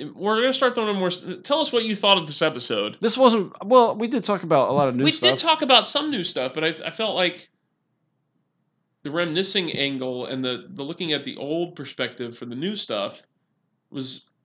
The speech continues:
Speaker 1: was kinda key on everything
Speaker 2: We did
Speaker 1: we
Speaker 2: that.
Speaker 1: talked about.
Speaker 2: Yeah, pretty much.
Speaker 1: You know? Uh,
Speaker 2: Okay.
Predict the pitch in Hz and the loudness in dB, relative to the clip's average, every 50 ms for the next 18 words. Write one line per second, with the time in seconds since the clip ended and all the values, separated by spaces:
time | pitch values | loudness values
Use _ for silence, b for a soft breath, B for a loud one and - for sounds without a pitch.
0 | _ _ _ _ _ _ _ - _ _ - 135 151 151 - - 202 170 - - | _ _ _ _ _ _ _ -20 _ _ -10 -8 -8 -8 -4 -4 -4 -4 -4 -4
1 | - 226 196 160 - 180 208 226 214 185 180 143 135 - - - 320 392 - - | -2 0 0 2 4 2 2 2 0 -2 -2 -2 -2 0 0 0 0 -2 -2 -4
2 | - - 78 - 151 151 143 139 139 - - 156 143 120 117 120 156 165 175 202 | -6 -6 -4 0 2 2 2 2 0 -4 -6 -6 -4 -2 -2 -2 0 -2 -2 -4
3 | 240 233 - _ _ _ _ _ _ - _ _ _ - 156 151 147 143 135 135 | -6 -8 -12 _ _ _ _ _ _ -20 _ _ _ 0 4 4 4 4 4 0
4 | 131 127 - _ _ _ _ _ _ _ _ _ _ _ _ _ - 156 156 - | -2 -4 -6 _ _ _ _ _ _ _ _ _ _ _ _ _ -8 -8 -8 -8
5 | 127 110 107 | -10 -10 -10